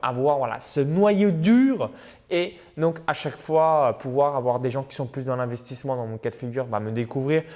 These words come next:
ceux qui sont plus dans le business en ligne, me découvrir. Et à chaque fois, tout est relié. Du coup, ça permet de bien fidéliser la clientèle. Donc, juste réfléchissez un instant.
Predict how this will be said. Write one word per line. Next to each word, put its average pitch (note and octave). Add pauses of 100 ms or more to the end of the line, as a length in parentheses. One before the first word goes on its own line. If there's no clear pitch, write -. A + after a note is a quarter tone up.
(120)
ceux D#3
qui -
sont C#3+
plus D3
dans C#3
le C3+
business C3+
en C#3+
ligne, C3+
me A#2+
découvrir. B2 (260)
Et B2+
à B2+
chaque C#3
fois, D#3+
tout D#3
est D#3
relié. C#3
Du B2
coup, D#3
ça C3+
permet B2
de B2
bien A#2+
fidéliser B2 (260)
la C#3+
clientèle. C3+ (280)
Donc, F3+
juste C4
réfléchissez C4+
un G3+
instant. F#3